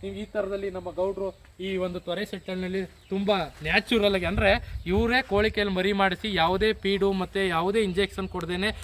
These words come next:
ಇವ್ರು ಕೋಳಿಯನ್ನ ಸಾಕ್ತಾರೆ. ಹಾಗಾಗಿ ನಿಮ್ಗೆ ನ್ಯಾಚುರಲ್ ಕೋಳಿ ಬೇಕಾದ್ರೆ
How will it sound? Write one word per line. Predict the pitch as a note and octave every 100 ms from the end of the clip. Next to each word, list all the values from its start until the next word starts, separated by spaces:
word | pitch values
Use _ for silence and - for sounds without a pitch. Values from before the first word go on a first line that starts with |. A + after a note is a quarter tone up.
| -
ಇವ್ರು | F#3+ G3+
ಕೋಳಿಯನ್ನ | E3+ F3+ F3+ F3+
ಸಾಕ್ತಾರೆ. | - E3+ - D#3 A#2+ -
ಹಾಗಾಗಿ | D#3+ F#3+ A3 A3+
ನಿಮ್ಗೆ | G#3+ G3
ನ್ಯಾಚುರಲ್ | F#3 E3 F#3+ A3+ A3
ಕೋಳಿ | G#3 F#3 F3+
ಬೇಕಾದ್ರೆ | F3 - D#3 E3